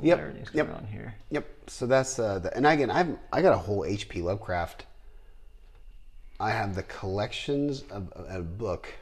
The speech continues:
Speaker 1: but I, it's technically not all of his stuff because I did some research, and the one I have has, I guess it's supposed to be the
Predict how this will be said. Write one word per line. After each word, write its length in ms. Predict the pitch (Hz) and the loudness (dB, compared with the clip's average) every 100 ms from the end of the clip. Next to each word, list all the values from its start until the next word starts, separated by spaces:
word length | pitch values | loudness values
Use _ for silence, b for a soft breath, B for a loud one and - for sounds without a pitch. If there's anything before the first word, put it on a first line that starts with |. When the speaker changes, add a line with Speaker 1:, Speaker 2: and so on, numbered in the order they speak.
| - - | -12 0
Speaker 1:
but 80 | 92 | 2
I, 140 | 87 82 - | 2 0 -6
it's 180 | 82 - | -6 -4
technically 540 | - - 113 110 98 | -2 0 0 0 -2
not 560 | 90 82 90 95 - - - b b b b b - | -2 0 0 0 -2 -10 -16 b b b b b -8
all 200 | - 90 98 | 0 0 0
of 60 | |
his 180 | 131 113 | -2 -6
stuff 440 | - 131 143 - - - - - - - - | -2 0 0 -4 -18 -20 -20 -18 -18 -18 -14
because 220 | - 101 | -6 -2
I 100 | 95 | 0
did 240 | 90 101 92 | 0 0 -2
some 120 | 85 | -2
research, 480 | 90 95 107 107 - | -2 -2 -2 -4 -4
and 160 | 80 | -4
the 60 | 80 | -4
one 160 | 82 90 | -4 -2
I 20 | |
have 260 | 90 92 90 | -2 -2 -2
has, 360 | 85 85 80 - b b b b - - - - - - - - - - - - - - | -4 -4 -6 -12 b b b b -16 -16 -18 -18 -18 -20 -20 -20 -20 -20 -18 -16 -16 -12
I 80 | - | -6
guess 280 | 90 92 87 | -2 0 0
it's 140 | 82 | -4
supposed 380 | - 87 87 78 | -6 -6 -6 -6
to 60 | 82 | -6
be 100 | 82 | -6
the 160 | 78 | -6